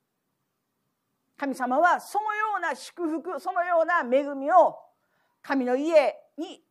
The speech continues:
忠実に仕え、主が来られるまでの間、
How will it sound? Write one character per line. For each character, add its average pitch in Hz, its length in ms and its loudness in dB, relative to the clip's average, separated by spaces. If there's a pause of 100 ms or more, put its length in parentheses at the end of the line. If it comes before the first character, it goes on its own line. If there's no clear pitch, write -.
(180)
忠 311 220 -4
実 277 260 -10
に 285 160 -6
仕 - 80 -18 (100)
え、 311 320 6 (540)
主 - 200 -12
が 277 180 -4
来 - 220 -12
ら 320 180 0
れ 302 100 0
る 320 340 -4
ま 214 280 -4
で 330 140 0
の 285 280 -4
間、 277 540 2